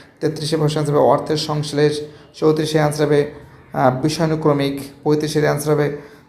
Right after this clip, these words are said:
আহ, গয়ের আনসার দেখতেই পারছো, আহ, একের, উম, এক ও দুই বিবৃত উভয় সত্য, আহ, ছত্রিশের প্রশ্নের আনসার হবে কয়ের আনসার একের বি, দুইয়ের সি, তিনের এ, চারের ডি।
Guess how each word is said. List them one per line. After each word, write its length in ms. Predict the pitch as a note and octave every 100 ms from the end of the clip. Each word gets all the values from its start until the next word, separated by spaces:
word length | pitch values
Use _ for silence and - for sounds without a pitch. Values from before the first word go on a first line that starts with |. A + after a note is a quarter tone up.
| _
আহ, 260 | C#3+ C#3 B2+
গয়ের 240 | C#3 C#3
আনসার 420 | C#3+ C#3+ D3+ C#3+ -
দেখতেই 280 | D3 D3
পারছো, 480 | C#3+ C#3+ - D3 C#3+ - - - _ _ _ _ -
আহ, 380 | C#3 - -
একের, 320 | D3+ D3 D#3+ D#3
উম, 360 | D#3 - D3 C#3 -
এক 460 | - D#3 E3 D#3+ -
ও 240 | D#3+ D3+ D3
দুই 220 | D3 D3+
বিবৃত 300 | D3 C#3+ C#3+
উভয় 260 | D3 C#3 D3
সত্য, 640 | D3 C#3 - C3 C#3 C#3+ - - - - - -
আহ, 140 | C#3
ছত্রিশের 420 | C#3 D#3 D#3+ D3+ D#3+
প্রশ্নের 280 | D#3 D#3
আনসার 200 | C#3+ C#3+
হবে 140 | C#3+ C#3+
কয়ের 240 | D3 D3
আনসার 380 | C#3+ C#3+ C#3+ C#3+ - - - _ _ _ _ _ -
একের 300 | C#3 D#3 D3+
বি, 260 | D3+ D3+
দুইয়ের 360 | D3 C#3+ D3 D3
সি, 240 | D3 C#3+
তিনের 340 | C#3 D3 D3 D3
এ, 100 | D3
চারের 400 | D3 C#3 C#3 C3+
ডি। 260 | C#3+ C#3